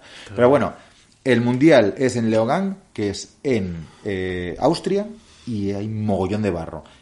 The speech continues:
Speaker 2: Veremos, en la siguiente sección comentaremos sobre lo que fue en el pasado, pero tiene pinta de que esta gente va a quedar el cutis,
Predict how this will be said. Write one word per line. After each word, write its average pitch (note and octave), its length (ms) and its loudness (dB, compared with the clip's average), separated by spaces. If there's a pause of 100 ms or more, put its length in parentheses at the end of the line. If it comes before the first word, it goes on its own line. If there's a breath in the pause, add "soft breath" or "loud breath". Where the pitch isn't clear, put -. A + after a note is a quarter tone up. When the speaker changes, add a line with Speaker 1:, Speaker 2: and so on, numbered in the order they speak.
Speaker 2:
Veremos, A2 720 0 (300)
en G2 60 -10
la F2 60 -10
siguiente F#2+ 220 -8
sección G2 520 -8
comentaremos F#2 560 -6
sobre F2 200 -6
lo E2 80 -10
que E2 80 -12
fue G2+ 160 -6
en F#2+ 80 -6
el E2 80 -10
pasado, A#2+ 440 -8 (320 loud breath)
pero D#2+ 720 -6
tiene F2+ 160 -10
pinta A2+ 280 -8
de F#2+ 160 -4
que E2+ 320 -10
esta E2+ 180 -12
gente G#2 300 -10
va F#2 100 -2
a F2+ 40 -6
quedar G2 160 -4
el F#2+ 100 -6
cutis, - 480 -10